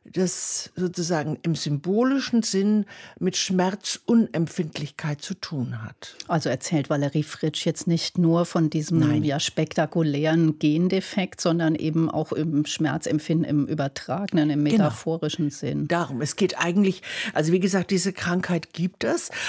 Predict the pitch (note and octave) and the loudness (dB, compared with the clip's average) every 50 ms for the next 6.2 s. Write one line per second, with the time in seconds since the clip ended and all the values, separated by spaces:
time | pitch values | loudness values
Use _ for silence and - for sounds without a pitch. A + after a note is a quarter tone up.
0 | - - - E3+ E3 G3+ - - F3+ - - - F#3+ G#3 G3+ - - F#3+ F#3 F#3+ | -4 -2 -2 0 2 2 2 2 0 0 2 2 2 2 2 0 0 2 4 2
1 | F#3 - - F#3+ F#3 F#3 F3+ - - - E3 E3+ E3+ D#3+ - - E3+ F3 F3 F3+ | 2 0 0 0 2 2 2 0 0 0 2 2 2 2 0 0 2 4 4 4
2 | F3+ F3+ - F#3+ F3+ - - - G#3+ G#3+ G#3+ G#3 G#3+ G3 - - G3+ F#3 F3 E3+ | 4 2 2 0 0 0 -2 0 2 2 4 2 2 0 0 0 0 2 2 2
3 | E3+ E3 - - - - F#3+ - - F3 E3+ E3+ E3+ - - - - F3+ D#3 - | 0 -2 -6 -10 -12 -12 -10 -2 0 2 2 2 2 0 0 0 0 2 2 4
4 | F3 F3+ G#3+ A3+ A#3 G#3+ G3 G#3+ G#3 G3+ G3 F3 F#3 E3+ F3 F#3 E3+ - - F#3+ | 4 6 6 6 6 6 4 4 2 4 4 2 2 2 2 0 0 0 0 2
5 | E3 F3 F3+ F#3+ G#3+ A#3 D4 D4 C4+ A3+ G3 F3 E3+ - F3 E3+ D3+ C3+ C#3+ E3 | 4 6 6 6 6 4 2 2 2 2 2 2 0 0 0 2 2 2 2 2
6 | G3+ A#3 A#3 - | 2 0 -2 -4